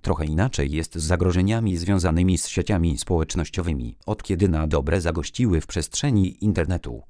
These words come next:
również i ataki z ich wykorzystaniem są obecne na portalach społecznościowych. Zazwyczaj to spam rozsyłany w postaci różnych komunikatów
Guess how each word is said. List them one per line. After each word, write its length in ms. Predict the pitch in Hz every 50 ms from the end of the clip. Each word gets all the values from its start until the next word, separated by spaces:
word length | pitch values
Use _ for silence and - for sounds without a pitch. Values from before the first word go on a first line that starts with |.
| -
również 440 | - 104 123 123 113 117 110 107 - -
i 120 | 120 113
ataki 400 | - 107 - 101 98 - 104 85
z 160 | 73 - - -
ich 140 | 92 78
wykorzystaniem 680 | 78 95 - 110 95 87 78 - - 117 110 98 85 78
są 240 | - - 82 80 71
obecne 480 | 80 76 101 123 - - 90 78 78
na 120 | 82 98 123
portalach 580 | - 120 104 - - - 127 120 110 - -
społecznościowych. 1040 | - - - 90 80 80 - - 87 78 - - - 110 82 65 64 60 - - - - -
Zazwyczaj 500 | - 147 175 - 90 196 143 - 135 113
to 140 | - 82 76
spam 300 | - - - 95 90 90
rozsyłany 560 | 95 104 127 - - - 98 98 98 104 98
w 40 | -
postaci 500 | - 92 - - 107 107 - - 110 90
różnych 300 | 80 78 71 71 90 82
komunikatów 680 | - 104 101 98 92 85 73 - 117 - - 120 110 -